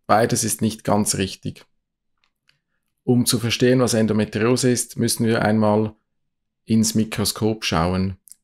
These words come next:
Wir müssen verstehen, wie die Gebärmutter aufgebaut ist, wie die Gebärmutterschleimhaut aufgebaut ist und wie die Endometrioseherde aufgebaut sind.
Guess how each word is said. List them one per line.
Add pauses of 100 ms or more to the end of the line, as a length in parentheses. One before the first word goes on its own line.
(180)
Wir
müssen
verstehen, (100)
wie
die
Gebärmutter (680)
aufgebaut
ist,
wie
die
Gebärmutterschleimhaut
aufgebaut
ist
und
wie
die
Endometrioseherde
aufgebaut
sind.